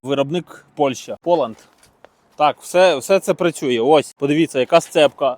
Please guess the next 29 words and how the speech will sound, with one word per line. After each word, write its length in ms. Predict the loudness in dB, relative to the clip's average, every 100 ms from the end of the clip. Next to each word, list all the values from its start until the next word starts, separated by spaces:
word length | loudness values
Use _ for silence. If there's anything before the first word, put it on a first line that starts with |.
| -8
яка 240 | -6 -4
в 60 | -4
нас 180 | -6
рама. 320 | -4 -4 -4 -8
В 80 |
нас 320 | -6 -6 -6 -12
йде 300 | -10 -2 -2
лафет 380 | -2 -2 -4
на 120 | -2 -2
рамі, 320 | -2 -4 -12
не 200 | -14 -8
на 240 | -2 -2
якомусь 400 | -4 -6 -10 -10
там 160 | -16 -18
такому 300 | -10 -8 -6
каркасі. 460 | -8 -8 -6 -6 -8
Все 180 | -2 -2
йде 180 | 0 -2
дуже 240 | -4 -6
гарно, 360 | -2 0 0 -4
все 120 | -8 -6
йде 180 | -4
герметичне, 880 | -6 -6 -6 -10 -12 -14 -12 -10 -10 -12
нічого 420 | -12 -4 -2 -2
не 100 | -10
затікає. 580 | -16 -14 -2 2 2 0
Є 160 | -2
такі 340 | -4 -2 -2 -2
фіксуючі, 680 | -4 0 2 2 -2 -4